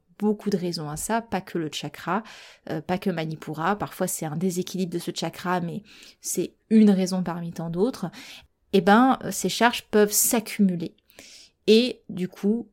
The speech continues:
se stocker dans le corps éthérique, mais aussi dans les autres corps subtils en fonction de la charge. On a aussi des charges d'ailleurs liées aux mémoires, ça arrive aussi. On a un type de charge, je dirais, par corps.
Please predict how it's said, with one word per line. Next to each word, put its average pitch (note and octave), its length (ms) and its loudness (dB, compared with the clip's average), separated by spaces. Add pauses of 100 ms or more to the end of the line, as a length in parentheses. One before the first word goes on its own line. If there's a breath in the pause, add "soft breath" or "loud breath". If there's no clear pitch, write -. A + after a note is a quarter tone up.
se - 280 -2
stocker F#3 720 -4
dans F#3 320 4
le G3 140 2
corps - 520 -6 (360)
éthérique, F#3 440 -2
mais D3+ 120 -4
aussi F3+ 180 -2
dans F3+ 140 0
les D#3+ 200 -10
autres G3+ 220 -4
corps G3 240 -6
subtils - 560 -4
en E3+ 80 -4
fonction F3+ 300 -6
de F3 40 -4
la D3+ 100 -4
charge. - 340 -10 (320 loud breath)
On F3+ 80 -2
a F#3+ 80 4
aussi G3 200 0
des G3 120 8
charges G3 420 0
d'ailleurs F3+ 500 -4
liées F#3 280 2
aux F3 80 -2
mémoires, F3 580 -2
ça E3 200 -6
arrive E3+ 260 -8
aussi. B3 340 -6 (260 loud breath)
On G3 140 4
a E4+ 300 2 (260)
un A3+ 120 2
type D#4+ 320 -2
de G3+ 260 4
charge, A3+ 840 0
je G3+ 160 2
dirais, F#3 840 -2
par F#3 280 0 (260)
corps. G3 480 -2